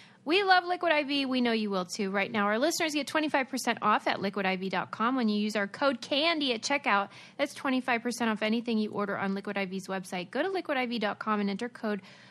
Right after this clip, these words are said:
candy to get your savings and start getting better hydration. That's liquid I V dot candy, promo code candy. Don't wait.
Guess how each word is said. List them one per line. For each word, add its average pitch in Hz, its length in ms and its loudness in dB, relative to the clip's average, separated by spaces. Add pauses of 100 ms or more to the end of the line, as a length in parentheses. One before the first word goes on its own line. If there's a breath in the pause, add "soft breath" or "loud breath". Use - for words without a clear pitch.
(300 soft breath)
candy 262 540 -2
to 202 120 -6
get 196 120 -4
your 202 100 -4
savings 202 400 -4
and 240 100 -2
start 185 220 -4
getting 190 220 -4
better 190 180 -4
hydration. 190 520 -6
That's 269 220 -8
liquid 190 220 -6
I 190 120 -2
V 190 140 -4
dot - 220 -8
candy, 226 300 -2
promo 214 280 -2
code 208 220 -6
candy. 370 380 -2
Don't 302 240 2
wait. 359 200 0